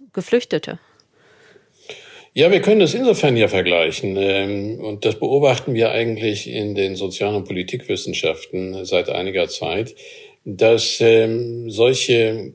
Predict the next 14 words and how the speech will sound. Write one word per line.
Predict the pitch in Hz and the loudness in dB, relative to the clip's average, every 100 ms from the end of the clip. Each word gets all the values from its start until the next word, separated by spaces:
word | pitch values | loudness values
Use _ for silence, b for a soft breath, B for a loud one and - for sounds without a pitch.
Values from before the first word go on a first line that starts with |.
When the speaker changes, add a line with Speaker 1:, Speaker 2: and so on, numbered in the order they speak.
| _ | _
Speaker 2:
Krisen, | - 107 139 185 135 87 85 82 80 | -6 -2 0 0 0 -2 -6 -14 -10
äh, | 87 92 90 87 | -6 -4 -6 -8
oder | 82 82 - | -4 -4 -2
als | 85 - - - 80 - - | -4 -8 -10 -12 -14 -14 -10
Krisen | - 123 131 131 90 | -4 -2 0 -2 0
wahrgenommene | 101 117 143 110 90 87 87 87 92 | 2 4 4 2 0 -2 -4 -4 -4
Ereignisse | 90 78 92 127 - 82 85 80 80 80 | -4 -2 -4 -4 -6 -6 -8 -10 -12 -14
wie | 85 85 85 82 | -12 -10 -10 -10
die | 82 80 | -12 -12
Migrationskrise | 85 92 107 - 92 90 87 - 82 78 78 | -6 0 0 0 -2 -4 -6 -10 -10 -8 -8
oder | 82 80 | -8 -6
jetzt | 82 - | -8 -8
die | 87 | -10
Corona-Krise | - 92 120 156 107 - 92 92 92 | -8 -8 -6 -4 -4 -6 -8 -6 -6